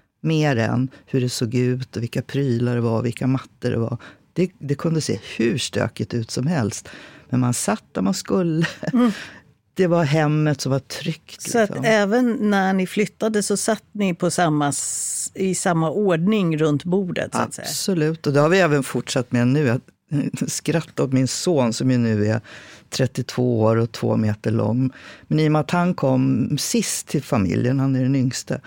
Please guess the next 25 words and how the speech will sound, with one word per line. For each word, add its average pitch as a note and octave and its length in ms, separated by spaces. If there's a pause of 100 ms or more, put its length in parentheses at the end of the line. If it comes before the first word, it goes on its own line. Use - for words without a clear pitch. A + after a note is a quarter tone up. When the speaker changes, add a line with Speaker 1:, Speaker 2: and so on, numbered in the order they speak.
(340)
Speaker 1:
så - 160
fick D#3 180
han D3+ 80
ju C3 40
sitta - 320
i B2+ 40
tripptrappstolen D3 1120 (180)
på - 160
Speaker 2:
<laughs> C3+ 100
Speaker 1:
ena B2 380 (500)
kanten G#3 500
på D#3+ 100
bordet. A#2 540 (160)
Så - 160
det F#3 280
fortsatte - 640
ju G#3+ 60
vara C3+ 180
hans C#3 340
plats - 520
även C#3+ 300
när D3 100
tripptrappstolen F#3+ 1400
<laughs> - 40
försvann. D3 640